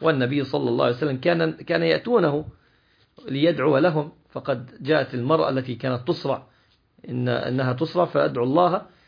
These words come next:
قال: "إن شئت دعوت لك وإن شئت صبرت ولك الجنة". قالت: "أصبر ولكني أتكشف، فادعو الله أن لا أتكشف أو أن تنكشف عورتي"، فدعا، فدعا الله، الله لها. هذه خاصة بالنبي صلى الله عليه وسلم.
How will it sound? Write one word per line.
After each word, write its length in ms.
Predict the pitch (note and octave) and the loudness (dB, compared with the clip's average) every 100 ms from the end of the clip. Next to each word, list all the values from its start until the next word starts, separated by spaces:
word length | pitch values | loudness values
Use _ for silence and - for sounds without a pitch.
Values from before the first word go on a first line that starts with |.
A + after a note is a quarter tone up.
| _ _ | _ _
قال: 140 | D3 | -2
"إن 60 | C#3+ | -2
شئت 260 | C3+ D#3 C3 | -2 -4 0
دعوت 340 | B2 C#3+ C3 | 2 4 2
لك 220 | C#3 D3+ | -2 -2
وإن 160 | C3 B2 | -4 -4
شئت 320 | B2+ F2+ - | -4 -4 -6
صبرت 420 | A2 B2 E3 D#3+ | -8 -2 -2 0
ولك 260 | B2+ C3+ - | -2 -2 -4
الجنة". 300 | B2+ G3+ F#3+ | -4 -2 -2
قالت: 380 | F#3 D#3 C3 - | 2 0 0 -4
"أصبر 300 | G3 F#3+ D3+ | -6 -2 -2
ولكني 520 | C#3 C3+ D3+ C3 A#2 | -2 -4 -6 -6 -6
أتكشف، 480 | B2+ B2+ F3+ G#3+ - | -6 -6 -4 -4 -2
فادعو 220 | D#3+ C#3 | -2 0
الله 380 | D3 D3+ C3 D3+ | 2 2 2 -2
أن 140 | C3 | -2
لا 260 | C#3 D3+ - | -2 -2 -4
أتكشف 520 | C3+ B2+ C#3 - D#3+ - - - - | -6 -6 -6 -4 -6 -6 -20 -14 -2
أو 140 | C#3 | 0
أن 100 | B2 | 0
تنكشف 400 | B2+ A#2+ D#3 C3 | -4 -4 -4 -2
عورتي"، 420 | G#2 B2 F#3 F#3+ | -4 -2 -2 -4
فدعا، 480 | E3+ C3 B2+ A#2+ C#3 - _ - | -6 -2 0 0 -2 -8 _ -6
فدعا 300 | C3+ A2 A2+ | -2 0 0
الله، 500 | A2+ A#2+ G#2+ G#2+ G#2+ _ _ | 0 0 -2 -6 -10 _ _
الله 340 | A#2 A#2 A2 G2 | -6 0 0 0
لها. 280 | F2+ F#2 - _ _ _ | -6 -10 -16 _ _ _
هذه 120 | - F#3 | -2 0
خاصة 360 | G3 G#3 - | 2 0 0
بالنبي 400 | C3+ B2+ C3 F#3+ | -2 -2 -2 -2
صلى 280 | D#3 - G2 | -4 -8 -8
الله 300 | F#2 G#2+ C#3 | -6 -2 -2
عليه 100 | G2 | -2
وسلم. 360 | G2 - F2+ | -6 -10 -12